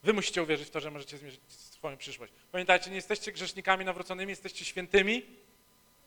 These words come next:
i Bóg chce zamanifestować swoją obecność w waszym życiu. Nie dlatego, że się tyracie i staracie i pocicie pracować na to, żeby Bóg był bliżej was, bo On już jest dla was. Przybliżcie się do Boga, On przybliży się do was, pamiętajcie, to nie jest takie trudne. Musimy zmienić naszą postawę,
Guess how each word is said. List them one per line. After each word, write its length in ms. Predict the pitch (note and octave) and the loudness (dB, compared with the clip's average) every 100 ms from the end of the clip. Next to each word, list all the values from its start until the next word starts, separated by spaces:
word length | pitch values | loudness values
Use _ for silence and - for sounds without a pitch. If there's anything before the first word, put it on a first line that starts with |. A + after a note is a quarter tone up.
| _ _ _ _ | _ _ _ _
i 80 | E3+ | -10
Bóg 240 | D#3+ A3+ A#3 | 2 2 2
chce 320 | - G#3 G#3 | 8 10 10
zamanifestować 720 | G#3 G#3 G3+ G3+ - G#3 G#3 | 8 2 0 -2 4 6 6
swoją 280 | - G3+ G3+ | 4 2 2
obecność 440 | G3+ G#3 G3+ G3+ | 10 10 10 2
w 40 | F3+ | 0
waszym 220 | F3+ F#3 | 0 -2
życiu. 200 | E3 G3 | -6 -2
Nie 160 | G#3+ A3+ | 2 8
dlatego, 360 | A3+ A3 G3+ | 8 8 2
że 80 | F#3+ | 0
się 120 | F#3 | -2
tyracie 420 | - G#3+ G3+ G3+ | 4 8 8 6
i 40 | G#3 | -4
staracie 440 | - G3 G3 G#3 | 4 8 8 6
i 40 | G3+ | 0
pocicie 400 | G3 G3+ - G3 | -2 -2 0 2
pracować 400 | F#3 G3 F#3 F#3 | 2 4 4 2
na 80 | |
to, 80 | F#3 | -2
żeby 160 | F#3 F#3 | -2 -6
Bóg 120 | F#3 | -8
był 120 | F3 | -10
bliżej 240 | E3+ F3+ F3 | -4 -2 8
was, 300 | F3 G3 - - - | 10 10 6 -6 4
bo 80 | F#3+ | 4
On 80 | |
już 160 | G3 - | 6 4
jest 200 | G3+ E3 | 4 8
dla 160 | E3+ D3+ | 6 8
was. 340 | E3 - - - - - _ _ - | 6 2 -8 -20 -20 -20 _ _ -4
Przybliżcie 380 | G#3 F#3+ - G3 | -4 -2 -6 -4
się 80 | |
do 100 | G3 | -2
Boga, 220 | F#3+ F#3 F#3 | -2 2 0
On 60 | |
przybliży 320 | E3+ F3+ F#3 | 0 -8 -8
się 100 | E3 | -2
do 120 | E3+ D#3 | 2 4
was, 160 | E3 | 2
pamiętajcie, 540 | E3 E3+ E3 D3 - D#3+ | 0 -2 0 0 0 -2
to 100 | E3 | -2
nie 100 | E3 | -4
jest 140 | D3 | -6
takie 180 | D3+ D#3 | -8 -8
trudne. 340 | D3+ C#3+ D3 | -8 -8 -8
Musimy 240 | E3+ - F3 | -8 -10 -8
zmienić 240 | F3 E3+ | -6 -4
naszą 220 | E3+ F#3 | -4 -4
postawę, 500 | F3 - F3 E3+ G3+ | -6 4 6 8 6